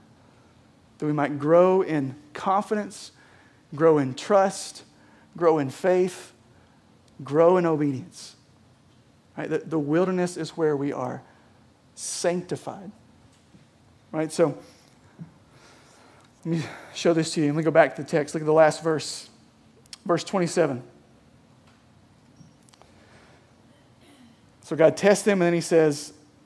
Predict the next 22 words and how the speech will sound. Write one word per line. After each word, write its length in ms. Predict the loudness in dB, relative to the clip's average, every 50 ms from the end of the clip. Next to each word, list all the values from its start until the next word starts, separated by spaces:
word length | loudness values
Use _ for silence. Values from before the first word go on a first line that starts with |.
| _ _ _ _ _ _ _ _ -4
uh, 220 | -2 -2 0 0
then 140 | -2 -2 -4
this 80 | -4 -6 -10 -16 -20 -20 _ _ _ _ _ _ _ _ _ _ _ _ _ -16
is 80 | -4
what 140 | -2 -2 -2
it 60 | -2
says. 260 | -2 -4 -6 -6 -4
"Then 320 | 0 2 2 4 4 2 4
they 200 | 4 4 4 2
came," 300 | 0 0 -2 -2 0 0
the 80 | -2
Israelites 400 | -2 -2 -2 0 2 2 0 0
came 400 | -4 -6 -4 -4 -2 -2 -2 -4 -4
to 220 | -4 -4 -6 -6 -4
Elim, 440 | -4 -4 -4 -4 -4 -6 -6 -8 -10 -14 -20 _ _ _ _ _ _ _ _ _ _ _ _ _ _ _ _ -20 -8 -2
where 100 | 2 4
there 120 | 4 4
were 80 | 2 0
twelve 440 | -4 2 6 8 8 8 8 6
springs 560 | 2 -6 -8 -6 -4 -2 -2 0 -2 -2 -2 -4
of 140 | -4 -4
water 460 | -2 0 0 0 0 0 -2 -6 -8